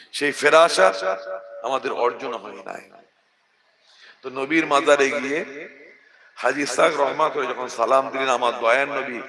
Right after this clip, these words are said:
হাজী ইসহাক রহমাতুল্লাহ সালামের জবাব দিলেন, হাজী ইসহাক রহমাতুল্লাহর বাতিনি কানে আমার রাসূল পাকের সালামের জবাবটা শুনতে পেলেন। বলুন সুবহানাল্লাহ। এবার রাসূলের মাজার মোবারকের কাছে গিয়ে,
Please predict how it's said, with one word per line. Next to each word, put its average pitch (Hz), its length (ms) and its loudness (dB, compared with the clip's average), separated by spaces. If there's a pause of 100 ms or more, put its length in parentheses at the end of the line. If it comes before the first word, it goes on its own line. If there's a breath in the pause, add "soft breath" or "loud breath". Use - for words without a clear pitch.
(300 loud breath)
হাজী 131 280 2
ইসহাক 131 360 0
রহমাতুল্লাহ 127 440 -6
সালামের 127 380 -2
জবাব 117 380 0
দিলেন, 180 300 0 (300 loud breath)
হাজী 143 280 4
ইসহাক 202 440 2
রহমাতুল্লাহর 147 680 0
বাতিনি 120 560 0
কানে 143 360 0 (380 loud breath)
আমার 131 260 0
রাসূল 147 260 -8
পাকের 131 280 2
সালামের 120 520 2
জবাবটা 127 520 2
শুনতে 131 440 -6
পেলেন। 117 360 0
বলুন 117 340 -2
সুবহানাল্লাহ। 104 1080 0 (1300 loud breath)
এবার 120 200 0
রাসূলের 123 360 -4
মাজার 120 360 -4
মোবারকের 117 560 -6
কাছে 110 240 -14
গিয়ে, - 280 -20